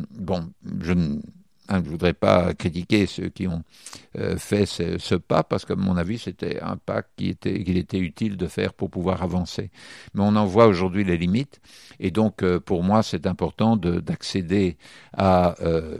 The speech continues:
un f-, à une fédération, à un fédéralisme belge beaucoup plus simple, euh, purement territorial. On aurait, euh, quatre entités, donc quatre régions, euh, qui sont bien sûr, euh,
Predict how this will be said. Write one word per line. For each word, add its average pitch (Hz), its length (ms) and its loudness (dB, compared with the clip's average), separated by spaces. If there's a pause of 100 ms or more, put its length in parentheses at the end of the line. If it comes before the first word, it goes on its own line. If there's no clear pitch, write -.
un 82 180 0
f-, - 280 -12
à 76 160 -8
une - 120 -10
fédération, 87 800 0
à 80 100 -2
un - 180 -8
fédéralisme 90 720 0
belge 80 400 -4 (220)
beaucoup 92 300 -4
plus 98 180 2
simple, 87 480 -2 (440)
euh, 85 360 4
purement 104 400 4
territorial. 87 800 0 (320)
On 95 200 0
aurait, 92 440 6
euh, 78 260 4
quatre - 280 2
entités, 98 520 0
donc 87 240 -2
quatre 98 280 2
régions, 82 460 2 (420)
euh, 87 260 4
qui - 120 -8
sont - 180 -2
bien 80 180 2
sûr, 90 400 -2
euh, 90 240 0